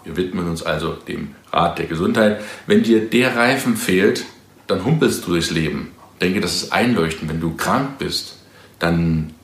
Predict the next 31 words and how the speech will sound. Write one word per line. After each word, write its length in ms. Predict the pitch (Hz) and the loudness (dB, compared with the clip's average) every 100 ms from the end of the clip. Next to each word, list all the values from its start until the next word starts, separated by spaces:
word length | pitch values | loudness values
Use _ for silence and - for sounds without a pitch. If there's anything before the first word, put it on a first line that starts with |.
| _ _ _ _ | _ _ _ _
funktioniert 480 | - 110 107 107 - | 0 2 4 2 2
das 180 | - - | 0 -2
Ganze 260 | 80 80 - | -4 -6 -8
nicht. 260 | - - - _ _ _ _ - - - | -10 -12 -18 _ _ _ _ -16 -16 0
Und 320 | 151 185 185 | 2 4 4
wenn 200 | 113 113 | 4 4
du 340 | 113 110 104 - - | 6 6 4 0 -6
im 80 | 80 | 0
letzten 320 | 101 - - | 0 0 -4
Reifen 400 | 95 87 87 - | 0 0 0 -2
noch 180 | 85 82 - - | -4 -4 -12 -16
die 60 | 80 | -12
Ruhe 340 | 73 85 147 | -6 2 4
betrachtest, 720 | 143 135 - 92 92 - 87 - - - | 4 2 2 2 0 -4 -8 -10 -16 -8
ist 180 | 82 - | -6 -6
das 140 | - | -6
der 100 | - | -8
vierte 400 | - - 104 98 | -6 -2 0 2
Reifen, 380 | 82 82 82 78 | 2 0 -2 -2
den 240 | 92 104 | 0 0
wir 100 | 107 | 0
uns 180 | 87 80 | 0 -4
natürlich 440 | 76 - 78 80 | -8 -8 -8 -8
dann, 180 | 80 80 80 - - - - _ - | -8 -8 -10 -18 -20 -20 -20 _ -6
wenn 120 | 85 | -2
wir 80 | 85 90 | 0 0
mit 140 | 90 82 | -2 -2
der 160 | 85 82 | 0 2
Gesundheit 440 | 90 131 117 - | 2 2 2 2
durch 220 | 90 90 | 2 2
sind, 260 | 92 90 | 2 0